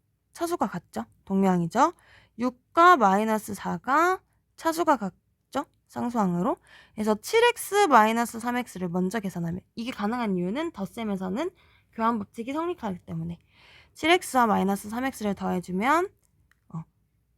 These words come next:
사 엑스가 되겠죠? 그리고 육과 사를 더해주면 십이 되니까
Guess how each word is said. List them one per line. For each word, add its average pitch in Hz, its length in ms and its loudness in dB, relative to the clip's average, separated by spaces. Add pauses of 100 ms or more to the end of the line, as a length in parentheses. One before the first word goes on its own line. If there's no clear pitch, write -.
(460)
사 185 320 -4
엑스가 190 280 -6
되겠죠? 175 420 -8 (600)
그리고 254 600 2
육과 277 640 0
사를 196 320 -6
더해주면 190 720 -2 (420)
십이 254 380 -6
되니까 190 500 -8